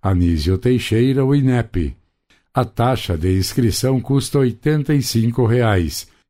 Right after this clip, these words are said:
e deve ser paga até trinta e um de julho. Estão isentos do pagamento da taxa estudantes concluintes inscritos no enad das licenciaturas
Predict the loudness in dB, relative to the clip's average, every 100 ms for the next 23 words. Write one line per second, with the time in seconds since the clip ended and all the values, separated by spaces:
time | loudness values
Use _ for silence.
0 | -2 0 2 0 0 -2 -2 -4 -2 0
1 | 0 -2 -4 -2 -2 0 0 0 0 2
2 | 2 2 2 2 2 2 0 -2 -6 _
3 | _ _ _ _ -4 0 0 2 2 0
4 | 0 -2 -4 -2 -2 -2 0 2 2 0
5 | -2 -2 -4 -2 -2 0 -2 -4 -6 _
6 | _ -2 -2 0 0 0 0 -2 -4 -2
7 | -2 -2 0 2 2 0 0 0 -2 -12
8 | _ _ -2 -2 -2 -2 0 0 0 0
9 | 0 -2 -10 -16 _ -2 2 2 2 2
10 | 0 0 0 0 0 0 0 0 0 0
11 | -2 0 -2 -2 -2 -2 0 2 4 2
12 | -2